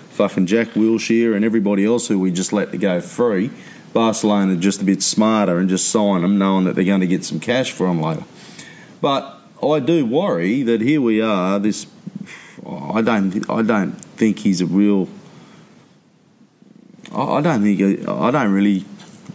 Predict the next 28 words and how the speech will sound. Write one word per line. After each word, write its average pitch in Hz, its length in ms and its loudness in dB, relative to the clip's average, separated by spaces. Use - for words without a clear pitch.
want 139 240 2
him 233 100 4
at 110 80 2
Arsenal. 82 480 0
Like, 101 300 0
I 110 120 -2
don't 113 560 -4
get - 240 0
what 104 220 0
the 101 60 -2
big 110 180 4
hype 165 380 0
is 151 120 2
about 92 340 2
him, 92 120 2
and 101 100 2
I'm 101 120 0
thinking 147 320 -2
to - 60 0
myself, 104 520 0
"Well, 113 120 2
we're 107 100 0
gonna 113 160 0
be 104 80 0
stuck 165 420 -2
with 110 80 0
this 95 160 0
player. 92 460 -2